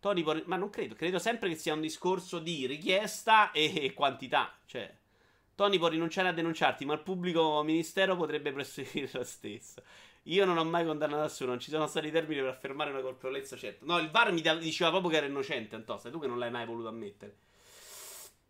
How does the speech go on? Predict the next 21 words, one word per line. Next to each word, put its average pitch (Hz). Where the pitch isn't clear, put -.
Allo-, 226
tra 214
l'altro 262
io 185
sto 139
rischiando 139
adesso 131
di 113
farmi 110
seccare 104
da 107
YouTube 104
con 104
questa 104
scelta 107
stupida 113
di 107
mettere 107
questo 107
video, 101
sapete? 120